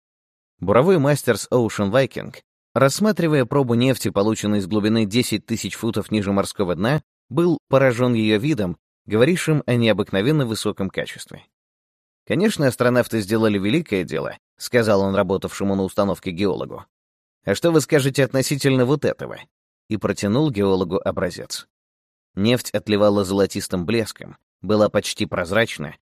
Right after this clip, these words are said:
и определённо походила на золото. Открытие Philips заставило все другие компании пересмотреть свои сейсмические данные и усилить активность. Теперь в Северном море уже не попадались сиротливо стоявшие буровые установки,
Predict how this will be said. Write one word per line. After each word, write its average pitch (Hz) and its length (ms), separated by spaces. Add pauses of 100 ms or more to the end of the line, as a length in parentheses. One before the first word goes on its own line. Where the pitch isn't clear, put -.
(100)
и 113 80
определённо 104 720
походила 90 640
на 87 160
золото. 55 480 (840)
Открытие 110 560
Philips - 480 (220)
заставило 123 680
все 139 220
другие 107 400
компании 107 580
пересмотреть 113 760
свои 87 220
сейсмические 92 800
данные 139 480 (200)
и 139 100
усилить 92 500
активность. - 580 (500)
Теперь 117 360
в - 60
Северном 104 440
море 107 360
уже 113 240
не 117 120
попадались 113 640
сиротливо 98 580
стоявшие 95 600
буровые 90 380
установки, - 600